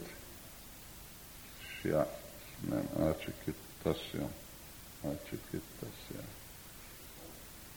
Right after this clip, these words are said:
Az azt jelenti, hogy javíthatatlan. Valakit, akit nem lehet kijavítani.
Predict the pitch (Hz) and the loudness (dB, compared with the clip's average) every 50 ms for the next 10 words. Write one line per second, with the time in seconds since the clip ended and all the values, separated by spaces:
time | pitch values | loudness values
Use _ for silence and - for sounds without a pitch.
0 | - - - - - - - - - - - - - - - - - - - - | -10 -6 -6 -6 -6 -6 -10 -10 -10 -10 -10 -10 -10 -10 -10 -10 -10 -10 -10 -10
1 | - - - - - - - - 90 80 92 90 85 - - 87 82 - 87 82 | -10 -10 -10 -10 -10 -10 8 8 12 12 12 12 12 12 12 12 12 12 12 12
2 | 80 82 92 92 87 82 76 - - 73 - - 69 65 - - 50 - - - | 12 12 12 12 12 12 12 10 4 0 2 4 2 2 2 2 4 4 4 4
3 | - - - - - - - - - - - - - - - - - - - - | 0 -2 -8 -8 -8 -8 -8 -8 -8 -10 -10 -10 -10 -10 -10 -10 -10 -10 -10 -10
4 | - - - - - - - - - - - - - - - 92 95 98 98 95 | -10 -10 -10 -10 -10 -10 -10 -10 -10 -10 -10 -10 -10 8 12 12 12 12 12 12
5 | - - 104 - - 82 78 - 90 - 92 87 90 90 82 76 82 78 - - | 12 12 12 12 12 12 12 12 10 12 12 12 12 12 12 12 12 12 12 12
6 | - - 85 76 71 65 - 69 - - 53 - - - | 12 12 12 12 12 12 12 6 6 6 4 4 4 4